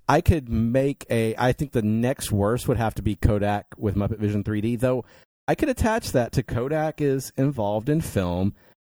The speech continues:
Kodak is involved in stuff like this, and there's, you know, and especially when Muppet Vision three D came out, I would think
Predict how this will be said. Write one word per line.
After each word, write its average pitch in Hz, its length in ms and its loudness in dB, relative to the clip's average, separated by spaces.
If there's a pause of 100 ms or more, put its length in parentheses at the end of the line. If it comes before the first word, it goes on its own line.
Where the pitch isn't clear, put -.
Kodak 117 340 0
is 127 140 0
involved 120 480 0
in 120 320 2
stuff - 260 -2
like 120 140 -6
this, 113 260 -2
and 135 180 2
there's, 143 300 -2 (280)
you 156 100 2
know, 143 100 2
and 143 140 0
especially 160 500 -2
when 135 160 2
Muppet 123 240 0
Vision 104 300 0
three 101 160 -2
D 92 100 -2
came 92 240 -2
out, 160 200 0
I 120 80 0
would 113 120 -4
think 107 200 -2